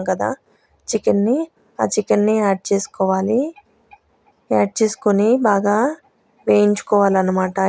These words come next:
ఇలా ఒకసారి మొత్తం అంతా మిక్స్ చేసి అందులో ఉన్న వాటర్ అంతా బయటికి పోయి వేగిన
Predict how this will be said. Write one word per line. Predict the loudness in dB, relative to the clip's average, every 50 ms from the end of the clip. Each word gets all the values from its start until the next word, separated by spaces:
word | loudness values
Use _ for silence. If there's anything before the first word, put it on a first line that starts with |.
| 0 0
ఇలా | 0 0 0 0 -2 -4 -8 _ _ _ _ _ _ _ _ _ _ _ _ _ -16 -14
ఒకసారి | -14 -4 0 2 2 2 2 2 0
మొత్తం | -2 -2 -2 -2 0 0 0
అంతా | -2 -2 -2 -2
మిక్స్ | -2 -4 -6 -6 -2 -2
చేసి | -2 -2 -2 -4 -2 -2 0 0 0 -2 -6 _ _ _ _ _ _ _ _
అందులో | 0 2 2 4 4 2 2 2
ఉన్న | 2 2 2 2 2
వాటర్ | 2 2 0 -2 -4 -4
అంతా | -2 -2 -2 0 0 0
బయటికి | 0 0 -2 -8 -8 -4 0
పోయి | 0 2 2 0 0 -2 -4 _ _ _ _ _ _ _ _ _ _ _ _ _ _ _ _ -2 0
వేగిన | 2 2 2 2 2